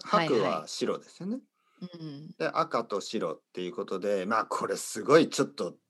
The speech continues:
Speaker 2: ちょっとコンサバティブなアイディアですけど、
Speaker 1: <laughs> そう、まあ、
Speaker 2: 赤は
Speaker 1: まあね。
Speaker 2: 女の人、
Speaker 1: うん。そう、女の人ね。
Speaker 2: 白は
Speaker 1: のチームです。
Speaker 2: 男の人、
Speaker 1: うんうんうん。
Speaker 2: で、男と女に分かれて歌う。
Speaker 1: そうそうそう。
Speaker 2: だけど、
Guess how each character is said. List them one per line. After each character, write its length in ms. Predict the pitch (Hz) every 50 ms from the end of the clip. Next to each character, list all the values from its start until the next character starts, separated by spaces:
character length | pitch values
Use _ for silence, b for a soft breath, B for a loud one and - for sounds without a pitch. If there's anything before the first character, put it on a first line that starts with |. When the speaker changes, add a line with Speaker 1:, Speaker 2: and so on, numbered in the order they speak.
| _ _ _ _ _ _
Speaker 2:
ち 160 | - - - -
ょ 40 |
っ 60 | - - -
と 140 | - 127 110
コ 160 | 95 - 123
ン 100 | 113 110
サ 200 | 110 - 143 135
バ 120 | 120 135
テ 140 | - - 117
ィ 20 |
ブ 100 | 101 104
な 140 | 101 98 95 92
ア 60 | 101
イ 80 | 110
デ 120 | 110 107 113
ィ 60 | 107
ア 40 | 101
で 100 | 90 87
す 80 | -
け 80 | - -
ど、 160 | 254 269 247
Speaker 1:
<laughs> 40 | 208
そ 40 | 190
う、 40 | 196
ま 180 | 226 247 214
あ、 20 | 202 190
Speaker 2:
赤 100 | 180 185
は 140 | 185 180 170
Speaker 1:
ま 100 | 120 -
あ 40 |
ね。 240 | 160 160 156 151 143 131
Speaker 2:
女 340 | 143 151 151 147 147 143
の 160 | 139 135 131 123
人、 420 | 117 - - - 113 101 87 82
Speaker 1:
う 20 |
ん。 40 | -
そ 300 | - - 196 175 160 143
う、 20 | 156
女 240 | 170 165 165 165 151
の 80 | 151
人 340 | 160 151 - - 143 131 117
ね。 240 | 107 208 277 359 370
Speaker 2:
白 200 | 220 208 180 156
は 120 | 123 107 101
Speaker 1:
の 60 | -
チ 180 | - - - 214
ー 80 | 196 180
ム 80 | 170 156
で 140 | 135 120 104
す。 100 | 101 98
Speaker 2:
男 100 | - 165
の 100 | 160 147
人、 120 | - 92
Speaker 1:
う 20 | 87
ん 40 |
う 40 | 85
ん 40 | 82
う 40 | -
ん。 40 | -
Speaker 2:
で、 80 | 131 120
男 500 | 107 120 120 - - 160 - - 127 127
と 160 | - 120 107
女 340 | 107 110 110 110 110 107 101
に 160 | 95 90 87
分 180 | 85 87 87
か 160 | - - 113 95
れ 120 | 90 85
て 560 | - _ - 170 175 160 123 95 - - - -
歌 80 | 151
う。 80 | 143 143
Speaker 1:
そ 280 | - - - 156 151
う 40 | -
そ 60 | 175 170
う 40 | 175
そ 400 | 160 147 139 131 123 - - 170
う。 40 | -
Speaker 2:
だ 120 | 165 196 196
け 100 | 196 170
ど、 380 | 170 165 156 135 113 - -